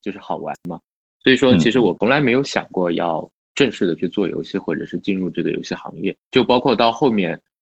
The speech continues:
Speaker 1: 我去制作那个末日文书，
Speaker 2: 嗯。
Speaker 1: 那么，《末日文书》其实就是一个非常
Speaker 2: 嗯。
Speaker 1: 非常个人向的一个，一个独立游戏了。然后制作了大概断断续续的，因为一边工作一边做嘛，那么可能也是
Speaker 2: 嗯，这个不容易。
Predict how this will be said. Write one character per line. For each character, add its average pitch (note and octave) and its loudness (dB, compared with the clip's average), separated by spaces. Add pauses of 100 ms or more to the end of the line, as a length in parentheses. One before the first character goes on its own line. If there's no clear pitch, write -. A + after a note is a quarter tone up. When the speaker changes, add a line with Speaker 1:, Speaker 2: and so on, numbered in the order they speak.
(140)
Speaker 1:
我 E2 0
去 G#2+ 0
制 A2 0
作 G2 0
那 F2+ 0
个 F2 -4
末 G#2 0
日 F#2+ 2
文 F2 -2
书， G#2 -2
Speaker 2:
嗯。 - 2
Speaker 1:
那 E2 2
么， G#2 0
《末 C#3 2
日 A#2+ 4
文 G#2 0
书》 D3 0
其 G#2+ -2
实 F#2 -2 (300)
就 A2 2
是 G2 2
一 F#2 2
个 F#2 2
非 A2+ 4
常 G#2 -2
Speaker 2:
嗯。 - -
Speaker 1:
非 G2 0
常 F2+ -4
个 A2 2
人 F2 2
向 F2 -4
的 E2+ -4
一 E2+ -4
个， - -4 (360)
一 - -4
个 F#2+ 0
独 E2+ 0
立 F2 2
游 D#2+ 0
戏 - -6
了。 - -4 (600)
然 A2+ 0
后 A2 0 (280)
制 D3+ 2
作 C3+ 4
了 A2 6
大 A2 4
概 G#2 4
断 A#2+ 2
断 A2+ 2
续 A#2 0
续 G#2+ 0
的， F2+ 4
因 F#2+ 0
为 G#2 2
一 G#2+ 2
边 G#2+ 0
工 G#2+ -4
作 G#2 0
一 F2 0
边 F2+ -2
做 F#2 -4
嘛， F#2+ -10
那 F#2 -4
么 F#2 -2
可 - -14
能 F2 -8
也 E2 -2
是 - 2
Speaker 2:
嗯， F2 4
这 A2 4
个 F2+ 6
不 F2 4
容 D#2+ 4
易。 D#2+ 0